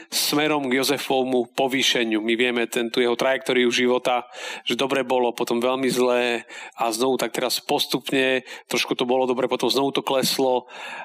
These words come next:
a teraz sme na tej trajektórii, kedy to vlastne stúpa. Ale ten príbeh Jozefov, odkedy sa dostal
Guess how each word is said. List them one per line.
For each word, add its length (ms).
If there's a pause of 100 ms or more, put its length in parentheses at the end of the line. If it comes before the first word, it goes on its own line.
(120)
a 160
teraz 320
sme 80
na 80
tej 80
trajektórii, 560
kedy 320
to 320 (160)
vlastne 560
stúpa. 560 (400)
Ale 240 (160)
ten 160
príbeh 320
Jozefov, 720 (320)
odkedy 320
sa 80
dostal 640